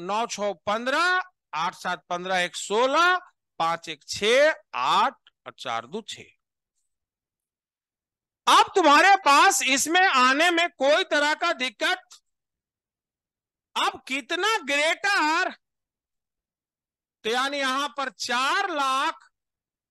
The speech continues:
सात सौ अड़सठ में दो लाख पचासी हजार आठ सौ इक्यानवे घटा, आठ में से एक गया सात, और यहां पर तुम्हारे पास पन्द्रह हो गया,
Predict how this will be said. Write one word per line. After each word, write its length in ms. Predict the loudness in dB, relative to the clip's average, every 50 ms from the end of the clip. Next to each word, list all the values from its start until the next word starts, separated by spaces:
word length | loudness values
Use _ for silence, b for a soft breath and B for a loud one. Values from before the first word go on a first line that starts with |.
| _ _ _ _ _ _
सात 600 | -18 -16 -12 -10 -8 -6 -4 -4 -4 -6 -6 -10
सौ 460 | -16 -14 -10 -8 -6 -4 -4 -4 -6
अड़सठ 760 | -6 -8 -8 -6 -6 -6 -6 -6 -8 -8 -8 -8 -8 -10 -14
में 460 | -14 -12 -10 -8 -8 -8 -8 -10 -12 _ _ _ _ _ _ _ _ _ _ _ _ _ _ _ _ _ _ _ _ _ _ _ _ _ _ _ _ _ _ -20
दो 560 | -16 _ -2 0 2 4 4 4 4 4 2
लाख 420 | 2 0 0 2 0 0 -2 -4 -6 -6
पचासी 580 | -6 -4 -4 -2 -2 -2 -2 -4 -6 -6 -4
हजार 480 | -4 -4 -4 -4 -4 -4 -2 -2 -4 -4
आठ 340 | -6 -6 -6 -6 -6 -6 -6
सौ 220 | -8 -6 -6 -6
इक्यानवे 580 | -6 -6 -8 -6 -6 -6 -6 -6 -6 -8 -10 -10
घटा, 760 | -10 -8 -6 -6 -6 -4 -4 -4 -4 -4 -4 -4 -6 -8 -12 _ _ _ _ _ _ _ _ _ _ _ _ -6
आठ 280 | -4 -2 -2 -4 -4
में 140 | -8 -10 -8 -8
से 220 | -8 -8 -10 -10
एक 80 | -8 -6
गया 220 | -2 -2 -2 -2
सात, 560 | -2 -4 -6 -4 -2 -2 -2 -2 -4 -6 -10 _ _ _ _ _ _ _ _ _ _ _ _ _ _ _ _ _ _ _ -6
और 140 | -4 -4 -2
यहां 340 | 0 -2 -2 0 -2 -2 -4
पर 180 | -4 -6 -10
तुम्हारे 400 | -10 -10 -10 -6 -6 -4 -4 -6
पास 340 | -6 _ -4 -4 -4 -4 -8 -12 _ -8
पन्द्रह 300 | -6 -6 -2 0 0 2
हो 240 | 2 0 -2 -6 -10
गया, 520 | -12 -14 -16 -14 -12 -12 -12 -14 -16 -18